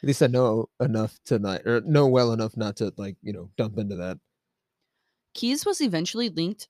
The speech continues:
Speaker 2: to eleven murders in multiple states, with several more unidentified victims expected to be linked one day.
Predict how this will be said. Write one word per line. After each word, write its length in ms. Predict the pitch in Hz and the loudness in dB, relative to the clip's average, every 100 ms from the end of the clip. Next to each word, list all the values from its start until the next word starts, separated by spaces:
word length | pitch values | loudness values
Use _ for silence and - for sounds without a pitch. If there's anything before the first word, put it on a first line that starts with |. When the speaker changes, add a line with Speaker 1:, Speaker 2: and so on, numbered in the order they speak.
| - | -8
Speaker 2:
to 180 | 175 | -4
eleven 440 | 156 147 147 262 240 | -4 -2 -2 -2 -2
murders 460 | 156 156 127 131 | -4 -4 -6 -10
in 160 | - 165 | -6 -4
multiple 380 | 165 190 - 185 | -4 -6 -8 -12
states, 520 | - 165 214 - - _ | -6 -4 -4 -8 -20 _
with 160 | 180 - | -8 -8
several 400 | - 202 214 254 | -4 -2 2 2
more 280 | 185 180 - | 2 0 -2
unidentified 680 | 156 147 151 151 156 147 | -2 -4 -4 -6 -4 -6
victims 520 | 143 143 139 135 147 - | -6 -8 -6 -6 -8 -10
expected 500 | 156 - 151 - 147 | -12 -8 -8 -6 -8
to 100 | 151 | -6
be 120 | 143 | -6
linked 260 | 135 120 - | -6 -8 -10
one 140 | 69 | -10
day. 260 | 64 - | -10 -12